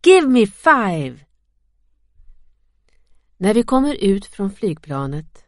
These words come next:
slår värmen emot oss. Flera bussar står klara för att köra oss till flygterminalen.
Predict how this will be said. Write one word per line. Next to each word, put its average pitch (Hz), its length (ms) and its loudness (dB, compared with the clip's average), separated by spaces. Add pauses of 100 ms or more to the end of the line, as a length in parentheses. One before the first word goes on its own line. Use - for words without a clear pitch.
(160)
slår 165 580 -8
värmen 151 760 -8
emot 147 380 -14
oss. - 280 -20 (640)
Flera 190 500 0
bussar 190 460 -2
står 190 200 -8
klara 170 520 -4 (220)
för - 140 -6
att 240 140 -2
köra 196 400 -4
oss 160 160 -10
till 180 120 -14
flygterminalen. 165 1120 -8